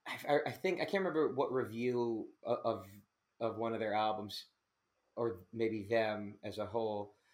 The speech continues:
but it kind of talked about how viewing the people that work nine-to-fives less as sellouts and more as people that have been pushed into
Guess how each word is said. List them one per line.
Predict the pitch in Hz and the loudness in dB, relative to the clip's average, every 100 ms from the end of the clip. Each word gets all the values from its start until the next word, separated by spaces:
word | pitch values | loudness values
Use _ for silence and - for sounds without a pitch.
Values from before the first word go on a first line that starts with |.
| _ - | _ 2
but | 135 | 2
it | 139 | 8
kind | 156 147 | 8 8
of | - | 10
talked | 147 143 | 10 10
about | 135 131 | 4 2
how | 135 127 120 - - _ | 4 4 4 0 -16 _
viewing | 117 151 180 170 160 | 4 10 10 10 6
the | 151 | 4
people | 165 156 143 | 4 6 6
that | 131 | 8
work | 139 135 | 8 6
nine-to-fives | 135 131 127 131 127 120 120 | 4 4 2 6 6 6 4
less | 123 143 147 - | 8 10 10 6
as | 143 135 127 120 120 - - _ | 8 8 8 6 0 -6 -10 _
sellouts | - 147 147 139 120 - | 4 10 12 12 8 4
and | 120 | 2
more | 131 139 | 6 8
as | 131 | 6
people | - 139 131 123 | 4 0 4 4
that | |
have | 113 | 4
been | 117 113 | 0 0
pushed | - 127 - - _ _ _ _ - | 4 4 2 -10 _ _ _ _ 0
into | 123 110 - 123 113 110 | 0 0 -2 0 0 -2